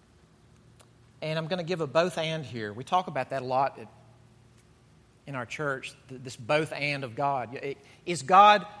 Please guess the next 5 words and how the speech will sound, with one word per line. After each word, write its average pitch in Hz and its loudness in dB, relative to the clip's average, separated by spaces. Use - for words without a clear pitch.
just 175 2
or 170 4
is 170 -4
he 180 -4
merciful? 170 -4